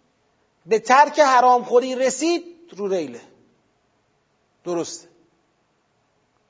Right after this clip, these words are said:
لذاست که اگر شما یک روزم نمیتونی روزه بگیری، باید چیکار کنی؟ باید به مسکین غذا بدی. کفارهٔ روزه، چه عمدش چه غیر عمدش، مسکینه، فقیره.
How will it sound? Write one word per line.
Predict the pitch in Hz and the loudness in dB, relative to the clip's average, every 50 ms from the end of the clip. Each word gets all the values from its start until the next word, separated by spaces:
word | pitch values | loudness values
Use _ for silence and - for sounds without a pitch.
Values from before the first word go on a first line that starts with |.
| _ _ _ _ _ _ _ _ _ _ _ _ _ _ _ _ _ _ - | _ _ _ _ _ _ _ _ _ _ _ _ _ _ _ _ _ _ -8
لذاست | 147 180 208 214 196 226 285 311 311 - - | -4 -2 0 0 2 4 4 4 4 2 0
که | - 240 233 - | -2 -4 -4 -2
اگر | 202 208 196 220 214 | -2 0 2 2 0
شما | 196 214 214 214 220 220 | 0 0 -2 -2 -4 -4
یک | 202 214 214 185 | -2 -4 -4 -4
روزم | 196 208 214 196 214 208 208 | -4 -6 -4 -2 -2 -2 -2
نمیتونی | 208 208 208 208 - - 202 208 | -4 -6 -6 -6 -8 -8 -8 -6
روزه | 208 202 208 196 180 202 | -6 -8 -6 -4 -4 -4
بگیری، | 196 185 202 175 190 233 277 285 | -2 -2 -4 -6 -6 -6 -4 -2
باید | 277 277 269 | 0 0 -2
چیکار | 277 - 254 302 302 | -2 -2 0 0 0
کنی؟ | - 262 269 262 | 0 -4 -6 -4
باید | 247 254 226 | -4 -4 -4
به | 226 | -4
مسکین | 233 226 214 - - 240 208 170 151 | -6 -8 -8 -8 -8 -10 -10 -8 -8
غذا | 135 175 160 - 127 | -10 -10 -12 -18 -20
بدی. | 131 123 120 120 131 120 _ _ _ _ _ _ _ _ _ _ _ _ _ _ _ _ _ _ _ _ _ _ _ _ | -20 -20 -20 _ _ _ _ _ _ _ _ _ _ _ _ _ _ _ _ _ _ _ _ _ _ _ _ _ _ _
کفارهٔ | - 185 175 170 - 190 190 185 208 220 233 233 | -4 -4 -4 -4 -2 0 2 2 2 0 0 -2
روزه، | 214 214 202 180 185 196 | -2 -2 -4 -4 -4 -4
چه | 170 - 214 214 | -4 -4 -4 -4
عمدش | 190 214 214 214 190 185 170 - | -4 -4 -6 -6 -6 -8 -8 -8
چه | - 196 | -10 -10
غیر | - 185 190 185 185 | -8 -6 -4 -2 -2
عمدش، | 185 185 208 220 208 226 202 180 | -2 -2 -4 -6 -6 -8 -8 -6
مسکینه، | 190 175 160 - - - 175 160 131 120 127 _ - | -8 -8 -8 -10 -12 -14 -14 -14 -16 -16 -20 _ -8
فقیره. | 180 175 160 - 170 156 131 - 107 | -6 -6 -6 -6 -8 -12 -12 -14 -18